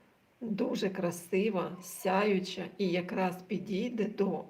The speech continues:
комплекту, який я буду робити із аметистом. Можливо, я використаю цю підвіску як в кольє, а можливо, як підвіску для браслета.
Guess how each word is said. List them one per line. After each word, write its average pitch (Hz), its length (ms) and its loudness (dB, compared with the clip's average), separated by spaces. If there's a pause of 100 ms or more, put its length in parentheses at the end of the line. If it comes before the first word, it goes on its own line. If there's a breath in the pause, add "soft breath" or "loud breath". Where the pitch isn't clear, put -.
(120)
комплекту, 190 720 -2
який 175 360 -6
я 160 200 -4 (120)
буду 165 220 -10
робити 233 580 -6 (160)
із 214 340 -4 (2500 loud breath)
аметистом. 175 840 0 (360 loud breath)
Можливо, 190 540 6
я 170 400 0
використаю 185 720 0
цю 220 220 -4
підвіску 165 760 -4
як 165 460 0
в 151 500 -4 (1300 loud breath)
кольє, 247 580 2 (160)
а 208 140 2
можливо, 196 540 4
як 185 220 2
підвіску 185 580 -4
для 180 300 -2
браслета. 175 840 -4